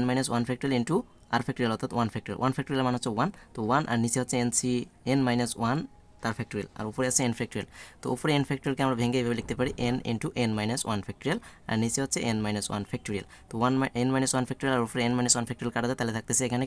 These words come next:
কত? n থাকতেছে। এইভাবে আমরা এন সি ওয়ান মানে হচ্ছে n পাচ্ছি, আর দুই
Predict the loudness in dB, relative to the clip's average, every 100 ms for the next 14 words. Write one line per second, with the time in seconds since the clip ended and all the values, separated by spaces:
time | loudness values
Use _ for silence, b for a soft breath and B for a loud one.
0 | 0 -2 -4 b b -10 -2 0 0 -6
1 | -4 -4 -2 -2 2 2 4 2 0 B
2 | B B 0 2 4 4 4 2 2 0
3 | 0 -2 -2 -2 -2 -2 -2 -2 -4 0
4 | 0